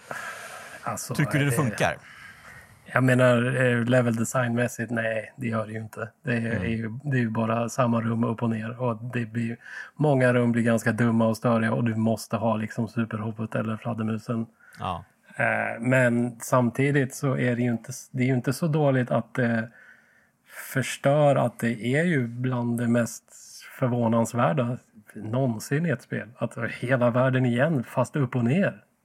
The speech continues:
Speaker 2: Mm.
Speaker 1: Det är ju än idag, nu med, alltså, s-, spel som har hela Egypten som, som spelvärld och sådär. Det är fortfarande inte så att man, eh, en sån bizarr sak händer.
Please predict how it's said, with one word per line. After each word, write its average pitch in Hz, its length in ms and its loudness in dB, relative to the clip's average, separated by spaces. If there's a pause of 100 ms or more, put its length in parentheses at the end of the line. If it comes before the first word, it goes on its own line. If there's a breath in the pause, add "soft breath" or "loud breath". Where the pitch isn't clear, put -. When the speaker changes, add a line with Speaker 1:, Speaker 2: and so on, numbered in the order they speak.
(120)
Speaker 2:
Mm. 104 260 -4 (500 soft breath)
Speaker 1:
Det 123 80 0
är 127 120 2
ju 151 120 2
än 127 200 2
idag, 120 680 2
nu 120 280 -2
med, 117 400 0 (200)
alltså, 113 380 -4
s-, - 440 -12
spel 120 360 0
som 113 240 -2
har 113 300 -2
hela 117 500 0
Egypten 117 560 -2
som, 117 400 -6 (140)
som 117 420 -6 (360)
spelvärld 117 520 -2
och 113 140 -10
sådär. 117 320 -4 (760 loud breath)
Det 139 60 -4
är 123 40 -2
fortfarande 123 480 -2
inte 113 180 -4
så 113 140 -6
att 107 100 -10
man, 110 140 -6 (1300 soft breath)
eh, 120 320 -4
en 135 100 4
sån 147 480 2
bizarr 117 460 2
sak 117 340 0
händer. 110 380 -2